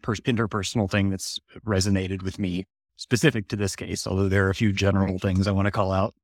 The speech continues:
So, uh, like I mentioned before on the podcast, I just like reading classical business books, and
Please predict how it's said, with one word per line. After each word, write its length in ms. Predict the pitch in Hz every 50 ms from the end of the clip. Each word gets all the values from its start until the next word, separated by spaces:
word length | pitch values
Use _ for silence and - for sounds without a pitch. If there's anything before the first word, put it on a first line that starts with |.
| _
So, 300 | _ - 117 110 104 104 - _ _ _ _ -
uh, 180 | 123 110 110 113
like 120 | - - 123
I 60 | 120
mentioned 280 | 110 117 107 - 110 104
before 240 | 104 - - 110
on 120 | 107 101 98
the 80 | 95
podcast, 440 | 90 - 101 95 98 101 92 92 -
I 60 | 113
just 240 | 107 107 101 - -
like 240 | 110 98 98 95 -
reading 380 | 113 101 95 101 98 101 98 - _ _
classical 420 | - 104 98 90 - 104 - 101 95
business 340 | 92 101 90 90 107 104 -
books, 400 | - - 95 101 - - - - -
and 340 | - 104 101 98 95 98 98